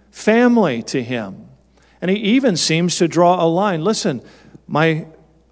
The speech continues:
blood family is important, but the kingdom of God is what I must be about.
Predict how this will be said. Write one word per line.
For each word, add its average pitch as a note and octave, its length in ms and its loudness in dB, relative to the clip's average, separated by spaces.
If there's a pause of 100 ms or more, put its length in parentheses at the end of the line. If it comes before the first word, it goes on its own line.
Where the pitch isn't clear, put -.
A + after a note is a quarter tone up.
(120)
blood G3+ 240 4
family G3+ 440 6
is F3 160 4
important, E3+ 720 -2
but D3 460 -4 (200)
the C3 100 -8
kingdom F#3+ 520 -2
of D#3+ 180 -10
God D#3 640 -6
is C3 220 -4
what C3 180 -6
I C3 140 -4
must C#3+ 480 -6
be C3 160 -2
about. C3+ 640 -8